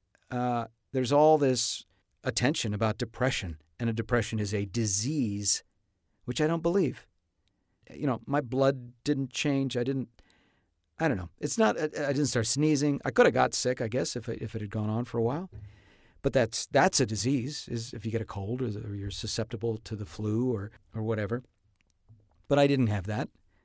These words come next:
I just had, I was just really down. And you say, "Well, you're depressed. How depressed were you? What do you know from depressed?" Well, I looked it up, you know, and, and in the,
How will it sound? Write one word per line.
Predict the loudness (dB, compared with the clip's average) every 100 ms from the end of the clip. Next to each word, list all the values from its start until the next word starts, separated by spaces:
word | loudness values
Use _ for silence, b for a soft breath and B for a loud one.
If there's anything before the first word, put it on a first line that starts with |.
| _ _ _ -6
I | -4
just | -4 -4
had, | -6 -6 -10 -12
I | -10
was | -8
just | -6 -6
really | 0 2 4
down. | 2 2 0
And | 0
you | 0
say, | 4 6
"Well, | 6 4 2
you're | -2 -6
depressed. | -6 -8 -6 -6 -6
How | -6
depressed | -8 -6 -6 -4 0
were | 2
you? | 2 -2
What | 0
do | 2
you | 2
know | 0
from | -4 -8
depressed?" | -12 -10 -8 -8 -10 B B B 0
Well, | 2
I |
looked | 4 6
it | 8
up, | 8 6 _ -4
you | 0
know, | 2
and, | 2 2
and | 2 2
in | 2
the, | 2 2